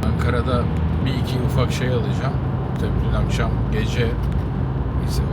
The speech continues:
o arada böyle bir saat kadar yolda mola verdim. Hem çadırı deneyeyim diye nelerle karşılaşabilirim çok uzaklaşmadan. Tabii yatağın altında şey yoktu.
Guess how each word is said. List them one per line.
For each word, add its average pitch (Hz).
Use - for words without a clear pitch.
o 107
arada 107
böyle -
bir -
saat -
kadar 233
yolda -
mola -
verdim. -
Hem -
çadırı -
deneyeyim -
diye -
nelerle 104
karşılaşabilirim -
çok -
uzaklaşmadan. -
Tabii -
yatağın 127
altında 127
şey -
yoktu. -